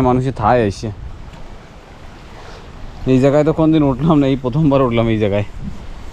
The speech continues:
তো কাঁকড়া তো পাইতেছি না, বর্দাও গ্যাসের নিচের দিকে গেছে খাড়ির ভিতরে,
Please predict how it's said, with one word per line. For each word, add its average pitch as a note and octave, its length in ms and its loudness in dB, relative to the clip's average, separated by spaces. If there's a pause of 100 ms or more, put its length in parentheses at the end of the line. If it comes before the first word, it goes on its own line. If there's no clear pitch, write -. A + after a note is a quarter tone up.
(760)
তো - 40 2 (120)
কাঁকড়া F3 380 2
তো A3 120 4
পাইতেছি G3 400 2
না, G3+ 40 4 (120)
বর্দাও E3+ 320 4
গ্যাসের F3 240 4 (100)
নিচের F3 240 2
দিকে F#3 200 4
গেছে E3 180 2 (140)
খাড়ির D3+ 280 2
ভিতরে, D3+ 240 2